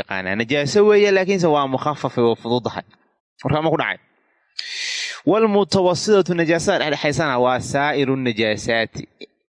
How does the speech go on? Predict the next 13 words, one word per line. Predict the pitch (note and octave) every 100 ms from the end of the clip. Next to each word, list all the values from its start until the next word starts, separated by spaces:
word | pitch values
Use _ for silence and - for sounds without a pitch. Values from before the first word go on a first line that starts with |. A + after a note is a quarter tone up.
| _
najaasooyinkii | A#2 A2+ B2 B2 - D3 D#3+ C3+ - A2+
intoodii | D3 - A#2+ G#2+ G2+
kale. | - G#2+ G2
Saa'ir | - C#3 D3
waxaa | D3
weeye | D3 D3+ D3 _ _ -
intoodii | C3 B2 B2 G#2 G2
kale. | A2+
Wixii | D3+ C3+
labadaa | C#3+ D3 C3
ka | E3+
soo | F#3+ F3
hara, | F3+ F3+